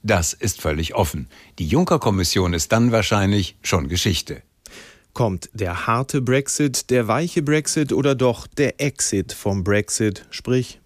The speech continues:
Speaker 2: gar kein Brexit? Vorhersagen über den Austritt der Briten aus der E U zu treffen,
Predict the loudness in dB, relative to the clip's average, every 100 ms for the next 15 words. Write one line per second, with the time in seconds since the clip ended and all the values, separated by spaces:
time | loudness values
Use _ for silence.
0 | -6 -4 -4 -8 -8 -8 -8 -10 -10 -6
1 | 0 2 4 2 2 2 2 2 2 0
2 | 0 0 -2 -2 0 0 0 0 -2 -2
3 | -2 -2 0 0 0 -2 -4 -6 -4 -2
4 | 0 0